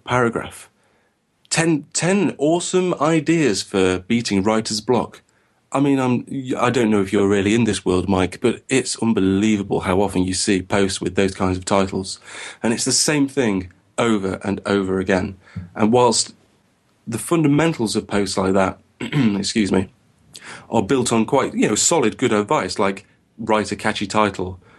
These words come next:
s-, make sure that your post is easy to read in, in, you know, readable chunks. It, it, you just end up with the same stuff, and everyone is doing the same thing.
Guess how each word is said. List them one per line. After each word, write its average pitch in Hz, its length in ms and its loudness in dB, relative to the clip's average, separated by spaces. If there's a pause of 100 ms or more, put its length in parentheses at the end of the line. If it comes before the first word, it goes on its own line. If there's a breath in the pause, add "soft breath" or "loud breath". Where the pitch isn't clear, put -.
(200 soft breath)
s-, - 180 -8
make 104 280 -2
sure 98 220 0
that 101 160 -2
your 95 320 2
post 110 360 -2
is 90 140 -4
easy 98 280 0
to 98 120 0
read 101 220 2
in, 90 140 0
in, 92 440 0
you 104 80 2
know, 95 100 2
readable 98 460 2
chunks. 98 520 -2 (960 loud breath)
It, 117 180 0
it, 110 360 -2
you 131 100 2
just 131 180 0
end 117 160 2
up 104 80 0
with 104 120 0
the 101 60 -4
same 95 300 2
stuff, 92 300 0
and 95 100 -4
everyone 104 340 2
is 95 120 -2
doing 95 180 2
the 95 80 0
same 92 260 2
thing. 95 420 -2